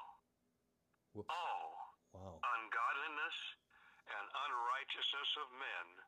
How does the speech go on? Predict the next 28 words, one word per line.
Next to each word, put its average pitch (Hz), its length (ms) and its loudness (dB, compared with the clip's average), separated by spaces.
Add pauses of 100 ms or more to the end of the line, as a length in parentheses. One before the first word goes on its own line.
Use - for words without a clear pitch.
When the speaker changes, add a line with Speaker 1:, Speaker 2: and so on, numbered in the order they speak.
(680)
Speaker 2:
who - 200 0 (120)
hold 180 480 -4
the 135 80 -4
truth - 580 0 (1000)
in 127 80 -2
unrighteousness." 135 1080 2 (120)
One 143 160 2
of - 0 -
these 123 160 -2
days 123 320 -4
we're 107 160 2
going 110 240 -4
to, 107 120 -2 (1000)
uh, 92 220 -4 (260)
do 113 160 -4
a, 104 200 2 (120)
a 98 60 -2 (100)
lesson 107 320 0
on 98 160 -2
what 101 160 0
is 92 80 -2 (160)
truth. 90 240 -6 (640)
But 139 160 -4
let's 190 160 0
continue. 147 560 -2 (1800)
"Because 147 480 2 (960)
that 226 240 0
which 170 160 0